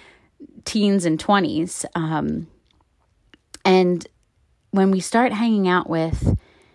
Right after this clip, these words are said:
people that are really growing in every area of their life,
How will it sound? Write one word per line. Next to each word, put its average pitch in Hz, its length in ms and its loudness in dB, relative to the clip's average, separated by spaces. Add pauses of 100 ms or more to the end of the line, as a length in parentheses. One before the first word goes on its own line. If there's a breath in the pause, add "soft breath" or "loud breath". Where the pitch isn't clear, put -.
(160 loud breath)
people 185 380 0
that 151 380 0
are 160 220 0
really 196 340 2
growing 156 600 0
in 151 100 -2
every 170 360 0
area 165 420 0
of 160 160 -4
their 156 180 -2
life, 151 640 -4